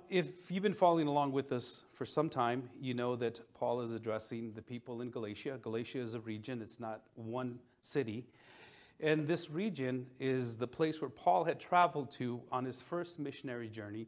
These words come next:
and established some churches. He went through there, and of course, he ran into a lot of trouble.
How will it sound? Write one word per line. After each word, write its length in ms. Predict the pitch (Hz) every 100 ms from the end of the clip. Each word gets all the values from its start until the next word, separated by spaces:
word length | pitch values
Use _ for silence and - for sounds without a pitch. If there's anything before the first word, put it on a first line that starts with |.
| - - _ -
and 140 | 131
established 600 | 127 - 139 131 127 127 -
some 260 | - - 107
churches. 540 | - 139 127 82 - - - - -
He 140 | - 147
went 240 | 160 143
through 240 | 156 220 170
there, 380 | 117 120 139 -
and 280 | 131 123 117
of 160 | 110
course, 240 | - 131 123
he 100 | 120
ran 160 | 113 -
into 120 | 113
a 40 | 107
lot 180 | 107 101
of 60 |
trouble. 500 | - 147 143 185 180